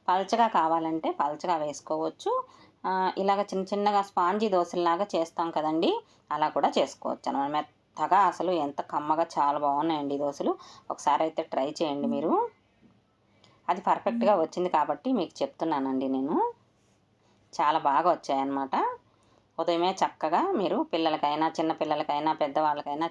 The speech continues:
చేసుకుంటే బాగుంటుంది. పిండి కూడా రెండు మూడు రోజులు చక్కగా ఫ్రిడ్జ్లో పెట్టేసుకోవచ్చు. ఇలాగ చిన్న చిన్నవి కూడా చేశాను. ఆ, మళ్ళీ పెద్దగా కూడా ఒక దోశ చేశాను అనమాట. ఇలాగ రెడీ అయిపోయాయండి దోశలన్నీ.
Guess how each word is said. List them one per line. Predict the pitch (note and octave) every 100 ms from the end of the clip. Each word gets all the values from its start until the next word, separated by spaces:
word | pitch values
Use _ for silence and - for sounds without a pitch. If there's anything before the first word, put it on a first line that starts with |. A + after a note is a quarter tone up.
| D3+
చేసుకుంటే | C#3+ - D3+ D#3
బాగుంటుంది. | C#4 F3 C#3 D3 D3 E3 E4 - - - _ _
పిండి | F#3 G3
కూడా | F3 D#3+ C4
రెండు | F#3 E3+
మూడు | E3 D#3
రోజులు | D3+ D#3 A3 G#4 - _
చక్కగా | - - D#3+ C4+
ఫ్రిడ్జ్లో | F#3 D#3+ E3+
పెట్టేసుకోవచ్చు. | D3+ C#3+ D3 D3 - D3+ D3+ - F#4 A#4+ _ _ _ _ _ _ _ _ _ _ _ _ _ _ _ _ _ _ _ _ _ _ _ _ _ _ _ _ _ _ _ _ _ _ -
ఇలాగ | G3+ A3
చిన్న | - G#3 G3+
చిన్నవి | G3 F#3+ F3+
కూడా | F3 F#3+ F3
చేశాను. | D#3+ - B3 B4+ - - _ -
ఆ, | F3+ E3+ E3+ F3
మళ్ళీ | F3 G3
పెద్దగా | A3 F3 E3+ E3
కూడా | D#3 G#3+
ఒక | G#3 D#3
దోశ | D3 D3 C#3+
చేశాను | C3+ C#3 C3
అనమాట. | C#3 C#3 D3 E4+ B4+ - _ _ -
ఇలాగ | E3+ D#3
రెడీ | C#3+ C#3 D#3
అయిపోయాయండి | D3+ C3+ D3 D3 C#3+ D#3
దోశలన్నీ. | D#3 D3 D3+ E3 D3 F3+ G#4